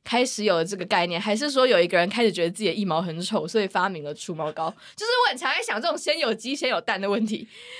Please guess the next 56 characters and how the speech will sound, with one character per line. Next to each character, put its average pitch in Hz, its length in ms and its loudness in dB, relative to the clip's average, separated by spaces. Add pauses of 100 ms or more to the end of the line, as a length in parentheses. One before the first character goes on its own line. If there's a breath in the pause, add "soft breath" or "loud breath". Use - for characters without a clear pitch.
(180 loud breath)
然 262 160 -2
后 359 240 2 (460 loud breath)
包 330 180 4
括 349 220 0
像 320 240 -2
是 285 320 -4
比 220 140 -6
如 175 120 -6
说， 196 500 -4
我 254 100 -4
觉 392 100 0
得 392 180 0
很 175 160 -4
多 196 240 -6
关 320 240 0
于 262 120 -4
女 190 200 -4
性 214 320 -6 (280 soft breath)
特 254 180 0
别 180 180 2
多 185 360 2
这 208 220 -4
样 202 200 0
的 147 80 -8
东 156 320 -6
西， 82 340 -14 (200)
然 208 260 0
后 226 300 -2 (120)
不 320 60 -10
管 277 180 0
是 247 80 -2
化 247 220 0
妆 214 180 -2
品、 185 240 -4
保 160 160 2
养 165 220 -2
品， 202 240 -10 (380 loud breath)
任 240 260 2
何 170 420 0
关 277 220 2
于 226 100 0
美 220 360 2
这 196 120 -10
件 202 220 -4
事 214 160 -10
情， - 220 -12
所 302 160 2
以 302 40 2 (380 loud breath)
有 262 180 4
一 285 60 4
阵 381 240 -2
子 277 80 0
我 196 80 2
对 247 220 -2
于 202 120 -2
美 214 460 0